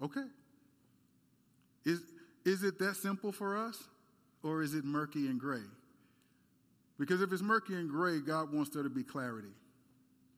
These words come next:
If God said it, it's true,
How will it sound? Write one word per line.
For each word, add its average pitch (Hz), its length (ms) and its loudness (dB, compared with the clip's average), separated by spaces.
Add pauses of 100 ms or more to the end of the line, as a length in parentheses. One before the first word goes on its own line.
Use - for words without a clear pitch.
(960)
If 113 120 -6
God 143 280 -2
said 240 280 4
it, 262 140 -2 (440)
it's 165 200 2
true, 165 300 4